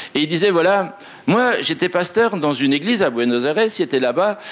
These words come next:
et il disait, j'étais pasteur d'une église et il y avait cinq personnes. Et il dit, la plus jeune, <laughs> elle avait quatre-vingt-quatre ans.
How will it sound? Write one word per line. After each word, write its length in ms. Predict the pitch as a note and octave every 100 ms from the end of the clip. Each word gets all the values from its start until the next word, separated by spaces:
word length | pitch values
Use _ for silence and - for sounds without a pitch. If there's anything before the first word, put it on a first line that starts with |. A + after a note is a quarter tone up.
| -
et 120 | C3
il 80 | C#3
disait, 400 | C#3 E3+ G3+ F#3
j'étais 300 | C3+ C#3 D#3+
pasteur 340 | D#3 E3+ A3+ A3
d'une 200 | D#3+ D3
église 440 | C#3 G3+ B3+ G#3+ - - -
et 220 | C#3 D#3+
il 40 | D#3+
y 60 |
avait 180 | E3 F#3
cinq 360 | F3+ A3+ A3+ F#3
personnes. 520 | G3+ - F3+ C3+ G2+ G2+ - - _ _ _ _ _ _ _ _ _
Et 100 | C3
il 60 | C#3+
dit, 160 | -
la 100 | F#3+
plus 260 | E3+ - F3+
jeune, 400 | E3 A#3 B3 A#3 - D3 C3 - -
<laughs> 480 | - - - -
elle 100 | - D#3+
avait 180 | F3
quatre-vingt-quatre 680 | E3+ F#3+ - F#3 F3 E3 -
ans. 140 | A2+